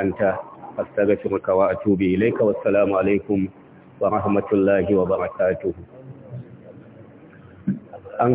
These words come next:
ka mana Alƙur'anai guda biyar. Al-, guda shida ne? A nan biyar na gani. Muna fatan wanda ya kawo Alƙur'anin nan da na yau da na jiya, Allah Ta'ala ya sa Alƙur'ani ya cece su, ya ceci iyayensu.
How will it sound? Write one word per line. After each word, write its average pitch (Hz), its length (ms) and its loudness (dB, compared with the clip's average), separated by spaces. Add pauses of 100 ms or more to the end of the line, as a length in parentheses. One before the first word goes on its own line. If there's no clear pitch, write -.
ka 123 160 6
mana 117 320 4
Alƙur'anai 101 720 4
guda 101 320 4
biyar. 95 320 2 (720)
Al-, 117 240 2 (180)
guda 113 300 4
shida 123 240 4
ne? 180 160 4 (480)
A 117 80 0
nan 139 200 4
biyar 98 200 4
na 98 160 4
gani. 95 220 -2 (1080)
Muna 139 320 6
fatan 131 400 4
wanda 139 200 4
ya 120 120 4
kawo 127 320 4
Alƙur'anin 113 800 4
nan 113 180 4
da 101 120 4
na 117 100 4
yau 127 240 6
da 101 160 2
na 107 160 2
jiya, 101 300 2 (720)
Allah 123 240 4
Ta'ala 120 540 4
ya 110 80 4 (100)
sa 123 240 6
Alƙur'ani 117 640 2
ya 101 80 2
cece 117 460 0
su, 131 100 0
ya 101 80 4
ceci 113 480 0
iyayensu. 101 400 2